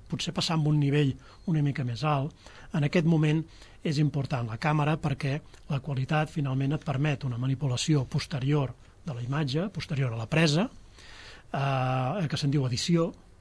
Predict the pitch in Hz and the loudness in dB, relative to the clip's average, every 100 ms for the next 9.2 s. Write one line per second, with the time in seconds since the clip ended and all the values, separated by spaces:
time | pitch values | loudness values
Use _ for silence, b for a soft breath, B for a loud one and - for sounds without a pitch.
0 | - - 107 107 - 156 160 - 120 139 | -16 -10 -8 -4 0 0 0 -8 -4 -2
1 | 117 110 147 180 - b b - 135 147 | -2 -2 -4 -6 -10 b b -8 -4 -2
2 | 170 143 143 127 - 143 135 - - - | 0 0 0 -2 -4 -4 -4 -8 -10 -8
3 | 147 160 135 131 131 135 151 156 151 147 | -6 -4 -4 -6 -6 -4 -2 -2 0 -2
4 | 139 131 127 120 135 - 139 143 156 147 | -2 -4 -4 -4 -4 -2 -2 0 2 0
5 | 156 - 170 143 117 110 b b - - | -2 -2 0 0 -2 -8 b b -16 -6
6 | 135 156 160 151 151 156 135 131 131 131 | 0 4 4 4 4 2 0 -2 -2 -4
7 | - 170 147 127 113 131 - 127 147 147 | -6 0 0 0 -2 -4 -2 0 2 2
8 | 151 127 113 117 123 127 - b b b | 0 -4 -6 -6 -6 -6 -8 b b b
9 | - 113 | -10 -10